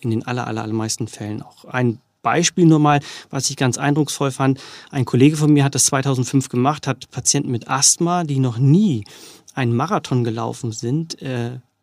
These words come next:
eingestellt, medikamentös eingestellt und hat das Projekt gestartet und hat angefangen, mit denen zu trainieren. Und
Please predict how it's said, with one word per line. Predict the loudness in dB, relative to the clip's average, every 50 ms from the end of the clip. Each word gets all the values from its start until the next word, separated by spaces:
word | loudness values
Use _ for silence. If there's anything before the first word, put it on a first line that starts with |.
| _ _ _
eingestellt, | -2 0 2 4 4 4 2 0 0 -2 -2 0 0
medikamentös | 0 0 0 0 -2 -2 0 -2 -2 -2 -4 -4 -4 -4
eingestellt | -4 -2 -2 -2 -2 -2 -6 -6 -6 -6 -6 -8 -10 -16 -20 -20 -20 -20 -18 -12 -8
und | -6 -4
hat | -4 -4 -4
das | -6 -6
Projekt | _ -2 -2 -2 -2 -2
gestartet | -6 -6 -4 -4 -4 -4 -4 -6 -6 -6
und | -4 -2 -2 -2 -2 -4 -4 -2
hat | -2 -2 -2 -6 -20 _ _ _ -8
angefangen, | -2 0 0 0 0 0 -2 -2 -2 -2 -2 -6 -14 -20 -12 _
mit | -6 -2 2
denen | 4 4 4
zu | 4 0 -2
trainieren. | 0 0 0 0 2 2 2 2 0 -2 -6 -8 _ _ _ _ _ _ -20 -20 -20 -8 _
Und | 2 2 2